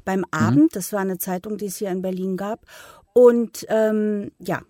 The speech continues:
Speaker 1: und dann, äh, ja, sie hat, sie war, sie war, meine Mutter war auch noch Hochleistungssportlerin, das heißt, die hat sich auch noch für die Olympischen Spiele achtundsechzig, ähm, qualifiziert für die vierhundert Meter Staffel, die war vierhundert Meter
Speaker 2: Wow.
Speaker 1: Läuferin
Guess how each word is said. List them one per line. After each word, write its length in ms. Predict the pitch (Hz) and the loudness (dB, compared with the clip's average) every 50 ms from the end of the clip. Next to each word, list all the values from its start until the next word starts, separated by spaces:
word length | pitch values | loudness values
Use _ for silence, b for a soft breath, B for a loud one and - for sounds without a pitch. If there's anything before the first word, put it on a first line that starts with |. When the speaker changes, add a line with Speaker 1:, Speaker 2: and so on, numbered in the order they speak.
| _ - | _ -10
Speaker 1:
und 160 | 180 185 180 | -8 -6 -4
dann, 340 | 175 180 185 190 190 185 - | -4 -4 -2 -4 -4 -4 -6
äh, 200 | - 160 170 170 175 | -4 -4 -4 -4 -4
ja, 320 | 170 175 151 147 143 - 165 - | -4 -6 -6 -6 -6 -8 -10 -10
sie 160 | - 190 175 | -6 -4 -4
hat, 160 | 170 165 _ - | -4 -4 _ -10
sie 320 | - - - 185 170 165 | -14 -14 -12 -12 -10 -6
war, 280 | 180 175 160 160 151 - - _ _ _ _ - | -4 -4 -2 -4 -4 -8 -10 _ _ _ _ -14
sie 260 | 165 185 190 180 170 | -10 -8 -8 -4 -4
war, 260 | 170 165 165 160 - _ - | -2 -2 -2 -4 -6 _ -8
meine 280 | 175 175 170 170 170 | -4 0 2 2 4
Mutter 320 | 165 196 220 - 226 196 180 | 2 2 0 0 -2 -2 -2
war 160 | 175 170 - | -2 -4 -6
auch 140 | 151 - - | -6 -6 -4
noch 220 | 170 156 - - | -6 -6 -4 -4
Hochleistungssportlerin, 1200 | 233 233 - 262 233 240 233 - - 214 202 - - - 196 202 208 220 214 196 196 202 202 202 | -6 -6 -4 -6 -6 -6 -6 -8 -10 -10 -10 -10 -8 -8 -8 -6 -6 -6 -6 -6 -6 -6 -6 -6
das 180 | 190 180 175 - | -6 -6 -8 -8
heißt, 280 | 180 175 180 175 - - | -6 -8 -8 -8 -8 -8
die 80 | 185 | -8
hat 120 | 180 180 - | -8 -8 -8
sich 160 | 185 180 - | -10 -12 -10
auch 100 | - 180 | -6 -6
noch 160 | 190 185 175 | -6 -6 -6
für 220 | - 185 180 170 - B B B B B B B B B B - | -6 -6 -8 -8 -8 B B B B B B B B B B -4
die 280 | 190 180 175 170 165 | 0 2 2 2 2
Olympischen 600 | - 190 196 202 190 196 214 208 180 - 214 196 175 | 2 0 -2 -2 -4 -4 -6 -8 -8 -6 -8 -8 -8
Spiele 520 | - - - 233 247 262 262 247 233 208 | -8 -6 -4 -2 0 4 4 6 6 4
achtundsechzig, 1000 | 143 214 214 - - 247 202 214 214 220 - - - - 233 214 - - - - - | 2 0 -4 -4 -6 -4 0 0 -2 -2 -4 -6 -4 -4 -4 -4 -4 -8 -12 -8 -4
ähm, 460 | 202 214 214 208 214 208 202 190 - | -2 0 0 0 0 -2 -4 -6 -8
qualifiziert 800 | - - 240 220 214 214 202 - 233 - - - - 226 226 - - | -8 -2 0 2 2 0 0 -4 -8 -8 -8 -4 0 0 0 0 0
für 160 | - - 208 | -6 -8 -6
die 120 | 185 202 | -6 -6
vierhundert 420 | - - 220 202 202 190 180 - - | -6 -4 -2 -2 0 -2 -4 -4 -4
Meter 260 | 190 202 - 240 240 | -6 -4 -4 -4 -6
Staffel, 380 | - - - 240 247 - 285 262 | -6 -6 -6 -6 -4 -4 -4 -4
die 100 | 226 190 | -4 -4
war 120 | 190 185 | -6 -6
vierhundert 400 | - - 208 196 190 180 170 - | -6 -4 -4 -2 -2 -4 -2 -4
Meter 240 | 185 196 190 233 220 | -4 -4 -2 0 0
Speaker 2:
Wow. 80 | 214 | 2
Speaker 1:
Läuferin 500 | 208 208 214 - - 220 208 220 226 226 | 2 2 0 -2 -4 -6 -4 -4 -4 -4